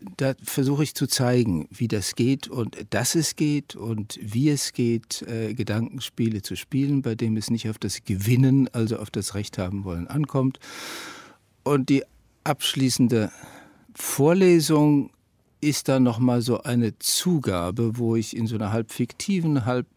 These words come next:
tatsächlichen, äh, autobiografischen Überlegung erzähle. Da wird dann so ein bisschen erzählt, wie es dazu kam,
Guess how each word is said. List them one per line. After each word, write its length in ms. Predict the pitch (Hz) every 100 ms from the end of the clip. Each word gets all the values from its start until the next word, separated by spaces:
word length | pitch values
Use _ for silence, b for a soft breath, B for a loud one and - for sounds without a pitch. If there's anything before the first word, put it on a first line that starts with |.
| 120 -
tatsächlichen, 960 | 113 101 - 147 - 143 - 135 123 120
äh, 240 | 117 113 107
autobiografischen 1080 | 113 117 117 107 110 107 98 127 - - 123
Überlegung 800 | 120 120 107 110 107 104 104 107 B B B B B -
erzähle. 880 | 113 - - - 127 110 120 147 196
Da 180 | 131 120
wird 140 | 135
dann 100 | 135
so 120 | 120
ein 120 | 113
bisschen 360 | 107 123 - -
erzählt, 640 | 87 - - 120 147 156 B B B B
wie 200 | - 127
es 140 | 139 -
dazu 360 | 127 110 120
kam, 560 | - 110 110 110 113